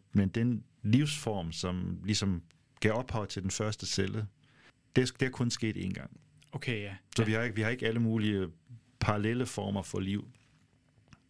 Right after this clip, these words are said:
Speaker 2: Det er rigtig spændende. Det var faktisk et af mine spørgsmål. Øh, det har jeg slet ikke tænkt på. Øh, ja. Okay, så vi, det opstod ikke flere, eller det kan godt være, det opstod flere gange, men vi er ikke nedkommer af de, vi er nedkommer kun af et enkelt individ.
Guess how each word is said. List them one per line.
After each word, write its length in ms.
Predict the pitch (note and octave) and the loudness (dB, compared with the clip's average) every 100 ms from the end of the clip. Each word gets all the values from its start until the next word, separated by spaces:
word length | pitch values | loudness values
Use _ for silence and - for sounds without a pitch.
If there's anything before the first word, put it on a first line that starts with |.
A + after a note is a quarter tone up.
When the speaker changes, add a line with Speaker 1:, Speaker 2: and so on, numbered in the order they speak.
| _ _ _ C#3 B2+ _ - | _ _ _ -20 -20 _ -2
Speaker 2:
Det 80 | |
er 80 | B2+ | 0
rigtig 200 | A#2+ - | 0 -4
spændende. 340 | - A#2+ A#2+ A2 | -4 -2 0 2
Det 100 | C#3+ | 2
var 60 | |
faktisk 140 | C#3+ C#3+ | 4 4
et 100 | C3+ | 2
af 60 | |
mine 140 | A2+ A2 | 0 -2
spørgsmål. 500 | B2 A#2+ C3+ G#2+ F#2+ - - - - - | -2 0 0 -2 -6 -14 -20 -20 -16 -6
Øh, 100 | A#2+ | -2
det 140 | A#2 | 0
har 60 | B2 | 0
jeg 80 | |
slet 120 | G#2+ A#2+ | 2 2
ikke 100 | A#2 | 2
tænkt 240 | A#2+ A#2+ | 2 2
på. 220 | A2+ A2 A#2 - | -2 -6 -8 -6
Øh, 280 | A#2+ G#2+ G#2 G2 - - | -2 -2 -4 -10 -14 -4
ja. 120 | A#2 G#2+ _ _ _ _ _ _ _ _ - | -4 -4 _ _ _ _ _ _ _ _ -6
Okay, 320 | C3 A#2+ A2+ | 0 2 2
så 160 | - A2+ | 2 -2
vi, 220 | G#2+ B2 | -2 -4
det 160 | A2+ | 0
opstod 360 | B2 B2 C3+ A#2 | 0 0 0 0
ikke 140 | A#2 | -2
flere, 200 | - B2 | -2 -2
eller 140 | B2 B2 | 0 -2
det 100 | A#2 | 0
kan 40 | |
godt 60 | C#3+ | 0
være, 100 | C3 | 2
det 80 | B2 | 0
opstod 280 | - C#3+ B2+ | 0 -2 -2
flere 240 | B2+ B2 | -2 0
gange, 300 | A#2 A2 A2+ | 0 0 -2
men 240 | A2 A2+ | -2 -2
vi 120 | A#2 C3 | 0 0
er 40 | |
ikke 140 | A#2 | 0
nedkommer 420 | A#2+ A#2 - A#2 G#2 | -2 -2 -2 -2 -4
af 360 | G#2 G#2+ G#2+ - | -4 -6 -6 -6
de, 200 | A#2 A2+ - _ _ _ | -6 -6 -8 _ _ _
vi 100 | C#3 | 2
er 40 | C3+ | 4
nedkommer 340 | C#3 C#3 C3 | 4 2 0
kun 200 | B2+ C3 | 0 -2
af 160 | A2+ A2 - | -2 -4 -4
et 160 | C#3+ C3 | -4 -2
enkelt 440 | A#2+ A2+ G2 - _ _ _ _ _ | -2 -2 -6 -10 _ _ _ _ _
individ. 360 | B2+ A2 G#2 G#2 | -2 0 -2 -6